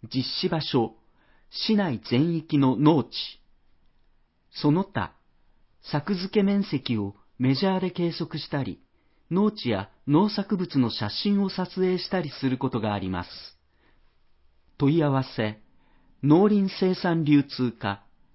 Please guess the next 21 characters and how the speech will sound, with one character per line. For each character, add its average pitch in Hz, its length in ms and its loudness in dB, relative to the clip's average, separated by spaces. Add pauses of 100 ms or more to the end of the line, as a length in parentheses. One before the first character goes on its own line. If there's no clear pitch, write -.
(320)
電 127 320 2
話 113 280 0 (200)
六 127 300 0
三 151 360 -2
二 101 240 -4 (340)
二 202 260 6
四 185 240 2
五 131 220 2
八。 113 200 -6 (1900)
ア 151 160 2
イ 196 40 0
シ 196 240 -2
ー - 80 -6
テ 175 120 -2
ィ 151 40 2 (120)
ー - 20 -20 (180)
利 127 140 2
活 202 260 0
用 131 200 4
促 - 260 -12
進 113 400 -2